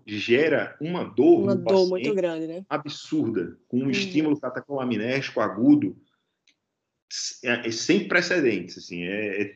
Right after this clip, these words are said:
Speaker 1: tão incômodo quanto uma laringoscopia, quanto uma incisão mediana. Então, saber dessas, desses pequenos detalhes me conse-, me,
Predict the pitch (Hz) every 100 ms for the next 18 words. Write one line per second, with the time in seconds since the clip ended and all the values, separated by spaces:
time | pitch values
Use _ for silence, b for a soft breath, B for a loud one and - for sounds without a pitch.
0 | _ 151 180 185 147 - 151 170 151 143
1 | 143 147 143 131 131 127 120 95 127 131
2 | 143 147 139 - 117 117 123 131 135 95
3 | 80 - _ B B B B B 98 98
4 | 139 143 139 123 139 170 147 131 120 98
5 | - 107 123 117 113 143 151 131 117 170
6 | 156 156 156 180 160 - 143 143 139 135